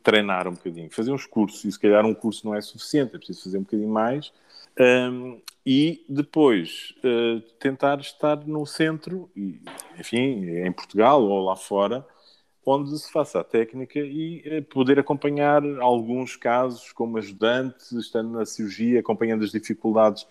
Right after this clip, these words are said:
enfim, do dia a dia, para ir aprendendo os tais truquezinhos de, fundamentalmente, truques de manuseia-, de manuseamento-, de manu-, de manuseio da, da câmara e da,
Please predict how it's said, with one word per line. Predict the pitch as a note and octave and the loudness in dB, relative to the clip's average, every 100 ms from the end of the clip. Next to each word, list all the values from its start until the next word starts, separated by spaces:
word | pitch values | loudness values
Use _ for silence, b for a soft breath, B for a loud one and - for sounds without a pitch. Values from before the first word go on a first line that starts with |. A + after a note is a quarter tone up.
| B B B | B B B
enfim, | G#2 G#2+ | 0 2
do | G2+ G2+ | 2 4
dia | G#2+ G#2 | 6 4
a | |
dia, | G2 G#2+ A#2+ C3+ C3+ b - | 2 0 2 2 -2 b 0
para | A2 | 2
ir | A2 | 2
aprendendo | A#2 A#2 A#2 | -2 -4 -6
os | - | -2
tais | B2 A#2+ - | 0 0 -2
truquezinhos | - A#2+ - A2 A#2+ C3 A2+ G2 | -8 -6 -4 0 0 0 -4 -2
de, | A2+ A2+ | 0 0
fundamentalmente, | G3+ G3+ F3 D#3 D#3 D3 | -2 -2 -2 0 -2 -2
truques | C#3 C3+ - - | -2 -2 -6 -6
de | |
manuseia-, | B2 A#2+ G2+ A2 - - | -2 -2 -2 -2 -4 -8
de | G2 G2 | -8 -2
manuseamento-, | G#2+ G2 G2+ G#2 G2+ - - | -2 -2 -2 -2 -4 -6 -6
de | |
manu-, | F#2+ G2+ G2 F#2 G2 | -2 -2 -2 0 0
de | F2 F#2+ | 2 4
manuseio | F#2+ G2+ G2+ F2+ G2 | 6 8 8 6 6
da, | F#2 F#2+ | 8 4
da | F#2+ | 4
câmara | F2 G#2+ A#2 C3 G#2+ F#2+ | 2 4 4 4 -2 -2
e | F2+ | -2
da, | F2+ | -6